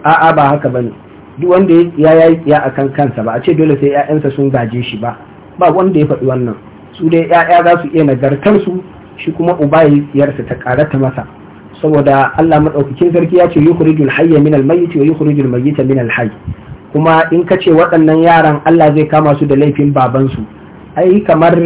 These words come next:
kamar wannan ya nuna zalunci ne. Allah kuma baya zalunci, ba yanda za a yi laifin wani ya hau kan wani. Allah ya ce, "La taziru waziratun wizra ukhra." In sun zo, Allah zai kama shi, shi,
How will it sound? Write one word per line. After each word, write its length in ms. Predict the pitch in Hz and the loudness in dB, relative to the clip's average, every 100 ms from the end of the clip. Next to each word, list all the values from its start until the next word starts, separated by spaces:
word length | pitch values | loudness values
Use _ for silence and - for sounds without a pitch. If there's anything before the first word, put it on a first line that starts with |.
| 165 170 | -2 -4
kamar 220 | 131 151 175 | -4 -2 0
wannan 240 | 180 180 | 2 2
ya 120 | 156 165 | 2 2
nuna 220 | 170 151 | 2 2
zalunci 480 | 143 151 156 147 113 | 2 2 0 -2 -6
ne. 120 | 101 - - - - | -10 -12 -20 -16 -4
Allah 240 | 160 160 | 0 0
kuma 180 | 151 160 | 0 -2
baya 320 | 160 185 175 131 | 2 2 4 2
zalunci, 500 | 139 139 139 131 107 131 | 2 2 0 -4 -10 -2
ba 160 | 180 | 2
yanda 220 | 175 180 165 | 2 2 2
za 160 | 170 | 2
a 60 | 156 | 2
yi 100 | 160 | 2
laifin 260 | 170 160 156 | 2 2 2
wani 160 | 156 | 4
ya 80 | 160 | 2
hau 120 | 135 | 2
kan 160 | 135 147 | 0 0
wani. 280 | 123 117 113 - | 0 -2 -4 0
Allah 260 | 165 151 | 2 2
ya 20 | |
ce, 120 | 151 147 | 0 0
"La 140 | 160 | 0
taziru 340 | 165 147 165 151 | 0 0 2 4
waziratun 560 | 165 156 156 160 151 - - - - | 2 2 0 0 -2 -4 -16 -20 -8
wizra 320 | 131 156 165 143 | -2 2 2 2
ukhra." 320 | 151 127 113 175 | 0 -2 -4 -4
In 140 | 190 | -4
sun 180 | 190 180 | -2 0
zo, 280 | 190 190 190 - - - | 2 0 -2 -12 -16 -2
Allah 260 | 180 175 156 | 2 4 4
zai 140 | 175 | 0
kama 340 | 175 175 170 | 2 0 2
shi, 160 | 143 165 | 0 -2
shi, 280 | - 196 | -2 0